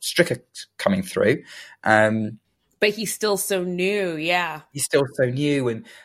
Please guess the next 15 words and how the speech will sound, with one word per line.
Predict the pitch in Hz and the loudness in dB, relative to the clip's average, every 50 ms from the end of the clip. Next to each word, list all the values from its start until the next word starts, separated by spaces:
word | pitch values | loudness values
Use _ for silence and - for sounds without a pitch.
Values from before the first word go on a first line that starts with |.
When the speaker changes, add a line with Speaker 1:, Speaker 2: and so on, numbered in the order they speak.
| _ _ | _ _
Speaker 1:
um, | - 120 123 123 117 117 - | -4 -2 0 0 0 0 0
or | 135 135 135 | 0 0 0
if | 131 - - | 0 -4 -6
you, | 135 127 123 120 120 120 120 120 120 117 - - - | -4 -2 -2 -2 -2 -2 -2 -2 -2 -4 -4 -2 -2
uh, | 120 117 117 113 113 113 113 110 - - - - | 0 2 2 2 2 2 0 0 -2 -6 -8 -4
think | 135 123 110 - - - | -4 -4 -4 -6 -10 -2
maybe | - 123 120 113 117 117 | 0 0 0 2 0 -2
a | - | -2
bit | 117 - - | -2 -4 0
further | - 135 123 107 110 | 4 4 4 4 4
back, | - - 117 - - - 123 | 2 2 2 2 2 -6 -6
I | |
mean, | 110 113 113 113 113 - - - | -4 -4 -4 -4 -6 -8 -4 0
um, | 113 113 107 107 107 104 104 107 107 104 - _ _ _ _ _ _ _ _ _ _ _ _ _ _ _ - - _ _ _ _ _ _ - | 0 2 2 0 0 -2 -4 -6 -6 -8 -14 _ _ _ _ _ _ _ _ _ _ _ _ _ _ _ -20 -20 _ _ _ _ _ _ -4
Germany, | - - 147 147 147 151 151 127 107 101 101 113 135 156 151 - _ | 0 6 8 10 10 10 6 4 0 0 0 0 0 0 -2 -6 _